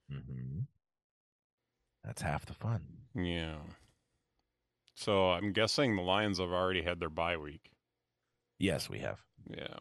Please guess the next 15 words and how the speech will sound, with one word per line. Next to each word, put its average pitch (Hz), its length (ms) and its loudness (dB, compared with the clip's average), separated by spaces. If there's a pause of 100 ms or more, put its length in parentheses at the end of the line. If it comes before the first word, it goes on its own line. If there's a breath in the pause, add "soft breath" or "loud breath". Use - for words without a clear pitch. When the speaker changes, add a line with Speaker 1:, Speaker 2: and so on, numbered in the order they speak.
Speaker 2:
we 95 140 -10
haven't 87 420 -8
yet. 85 480 -12 (2000)
Um, 95 720 -2 (1120 soft breath)
hmm. 98 500 -4
So - 140 -6
we're 117 120 2
four 123 300 4
and 110 140 2
seven. 92 380 0
You're 95 120 -2
three 107 320 -2
and 98 140 -2
six. - 640 -8 (4000)
Uh, 123 1120 -8